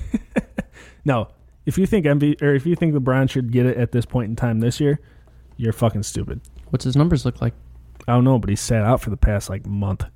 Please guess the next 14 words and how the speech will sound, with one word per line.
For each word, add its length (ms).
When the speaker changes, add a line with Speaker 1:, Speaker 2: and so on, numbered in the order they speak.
Speaker 2:
So 160
his 100
numbers 280
are 40
probably 320
fucking 380
amazing. 480
Speaker 1:
<laughs> 1700
I 100
don't 140
know. 220
Hard 220
to 60
say. 320